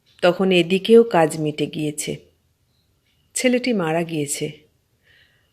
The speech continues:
অবশ্যই চিকিৎসার ত্রুটি হয়নি কিছু, এই যা সান্ত্বনা।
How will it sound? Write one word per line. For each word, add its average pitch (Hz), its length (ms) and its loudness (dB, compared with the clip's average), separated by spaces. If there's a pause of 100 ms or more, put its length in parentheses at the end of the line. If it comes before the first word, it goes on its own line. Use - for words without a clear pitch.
অবশ্যই 254 520 2
চিকিৎসার 269 760 0
ত্রুটি 247 320 0
হয়নি 208 360 0
কিছু, 214 460 -4 (760)
এই 247 200 4
যা 202 180 2
সান্ত্বনা। 151 600 -4